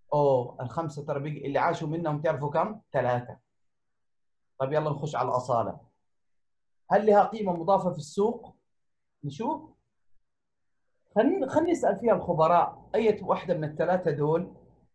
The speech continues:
حلوه وتجيب فلوس؟ فنروح للمستفيدين الاند يوزرز دول، نشوف ايه الحلو اللي، اللي حلوه فيهم وايش اللي غريبه وايش اللي ممكن يشتريها. تعرفوا مين اللي عاشت من الثلاثه؟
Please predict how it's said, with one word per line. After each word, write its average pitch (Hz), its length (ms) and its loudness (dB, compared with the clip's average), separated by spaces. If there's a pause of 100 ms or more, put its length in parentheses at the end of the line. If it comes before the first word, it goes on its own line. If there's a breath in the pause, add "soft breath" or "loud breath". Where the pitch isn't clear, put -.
(260)
حلوه 151 420 2
وتجيب 139 340 -2
فلوس؟ 120 560 -8 (1200)
فنروح 233 280 2
للمستفيدين 156 800 -2
الاند 139 340 -4
يوزرز 127 460 -2
دول، 123 360 -6 (880)
نشوف 147 260 -10
ايه 185 220 0
الحلو 147 500 -2
اللي، 139 300 -2
اللي 135 200 -4
حلوه 139 280 -4
فيهم 151 320 -6
وايش 156 220 -8
اللي 131 160 -6
غريبه 160 340 -4
وايش 185 220 -4
اللي 160 120 -4
ممكن 147 280 -4
يشتريها. 123 580 -6 (1400)
تعرفوا 180 260 2
مين 180 160 -2
اللي 170 140 -2
عاشت 170 360 -2
من 160 100 -4
الثلاثه؟ 170 560 0